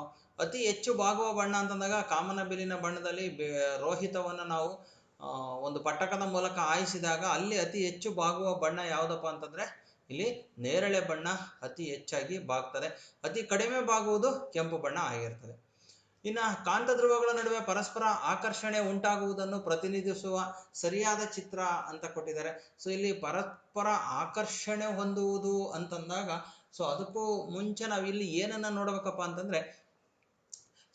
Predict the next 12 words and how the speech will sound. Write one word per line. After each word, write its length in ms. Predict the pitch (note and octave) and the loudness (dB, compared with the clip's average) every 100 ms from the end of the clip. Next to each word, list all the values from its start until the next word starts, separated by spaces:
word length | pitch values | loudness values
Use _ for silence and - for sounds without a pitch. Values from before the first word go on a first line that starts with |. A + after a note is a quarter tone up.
| F#3 | -2
so 60 | |
ಇಲ್ಲಿ, 520 | F#3 G3+ A3+ A#3+ A#3+ | 0 6 8 6 4
ಆ, 320 | E3 E3 E3+ E3 | -2 2 4 2
ಎರಡೂ 580 | D3 D3 F#3+ A#3 C4 | 2 2 6 6 6
ಕಡೆಗಳಲ್ಲಿ, 920 | B3+ A#3 A3 G#3 G#3+ G3+ D#3 G#2+ - _ _ D3+ | 4 2 2 2 2 2 0 -4 -12 _ _ -6
ಆ, 40 | D#3 D#3 D#3 D3+ | -4 -2 -4 -4
ಒಂದು 760 | D3+ F3 G#3 G#3+ G#3 G3 F#3 | -2 0 0 4 4 4 2
ನಾವು, 560 | F3+ F3+ F3+ D#3+ D#3 - | 2 2 6 4 4 -4
ಆ, 440 | D#3 C#3 C3+ B2+ | -6 -2 -2 -2
ಕಾಂತೀಯ 460 | - F3 G#3 A#3+ A#3 | 2 2 4 0 0
ಬಲರೇಖೆಗಳನ್ನ 800 | G#3+ G#3 G#3 G3 G3+ G3 F#3+ F#3+ | 2 0 0 -2 -2 0 -2 -2
ನೋಡಿದಾಗ 400 | F3+ F#3 G3+ | -2 0 0